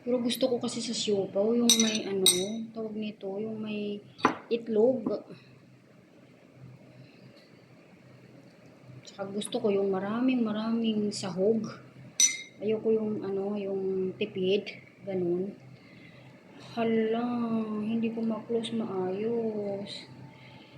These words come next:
Ito lang problema sa akin, hindi ako marunong. <laughs> Sige lang, pag-aralan ko lang to soon. Hmm. Pero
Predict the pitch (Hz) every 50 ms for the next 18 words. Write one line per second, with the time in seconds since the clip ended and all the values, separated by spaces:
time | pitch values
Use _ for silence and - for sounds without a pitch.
0 | - - - - 226 226 226 233 220 220 214 220 208 190 202 208 202 190 190 196
1 | 208 202 - 208 185 175 170 170 170 - - 226 226 226 220 214 208 202 202 208
2 | 208 214 208 208 220 220 214 208 202 190 190 185 196 208 220 226 226 226 220 214
3 | 208 214 208 190 - - - 233 - - - 247 - - - - - - - -
4 | - - - - - - - - - - - - - - - - - - - -
5 | - - - - - - - - - - - - - - - - - - - -
6 | - - - - - - - - - - - - 202 175 175 185 180 170 156 170
7 | 156 - 185 175 180 180 175 180 175 175 170 170 170 170 170 170 156 - 160 156
8 | - - 180 165 160 160 147 - - - - - - - - - - - - -
9 | - - - - - - - - - - - - - - - - - - - -
10 | 160 160 156 147 139 - - - - - - - - - - - - - - -
11 | - - - - - - - - - - - - - - - - - - - -
12 | - - - - - - - - - - - - - - - - - - - -
13 | - 180 190